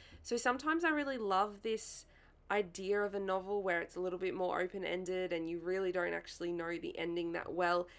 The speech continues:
But in this case, I really loathed it, and I felt like it was such a large part of the tension for me. It was very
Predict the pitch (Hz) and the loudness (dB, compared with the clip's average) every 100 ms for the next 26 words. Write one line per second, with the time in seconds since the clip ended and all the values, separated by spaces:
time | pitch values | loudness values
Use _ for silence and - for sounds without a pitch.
0 | - - 196 214 233 - 269 294 269 240 | -12 -2 0 2 -2 -2 0 0 0 2
1 | 202 208 180 156 175 - 143 160 - 190 | 2 2 2 2 0 -2 0 0 0 0
2 | 190 175 196 196 185 214 208 - 220 - | 0 0 -2 0 0 -2 -2 -4 -4 -2
3 | 202 - - 196 185 185 - 180 196 - | 0 0 -2 0 0 0 -4 -6 -6 -6
4 | 175 190 180 - 175 196 175 170 139 180 | -8 -4 -4 -4 -10 -6 -2 -2 -2 -4
5 | 180 185 | -2 -2